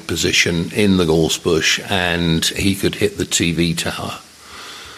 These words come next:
And I looked at it and I thought, "Well, there's no possible way he can actually get the club head onto it," because there was a root immediately and directly behind the ball.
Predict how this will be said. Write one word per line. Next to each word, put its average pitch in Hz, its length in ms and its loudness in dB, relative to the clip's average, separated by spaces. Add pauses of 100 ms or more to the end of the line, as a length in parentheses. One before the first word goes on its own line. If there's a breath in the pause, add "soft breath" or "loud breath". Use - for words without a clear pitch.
(140 loud breath)
And 101 120 2
I 104 100 2
looked 104 360 0
at - 80 -2
it 104 140 0
and 92 100 0
I 92 100 2
thought, 92 200 2
"Well, 87 100 2
there's 98 140 4
no 117 180 4
possible 101 480 0
way 104 140 6
he 87 40 0
can 92 140 2
actually 85 300 -2
get 82 120 0
the 82 60 -4
club - 300 -4
head 95 180 0
onto 85 360 0
it," - 280 -10 (580 loud breath)
because 95 240 2
there 92 80 4
was 78 140 0
a 87 60 4
root 92 400 2
immediately 90 680 2
and 71 120 -2
directly 90 360 2
behind 82 380 0
the 73 60 0
ball. 92 380 2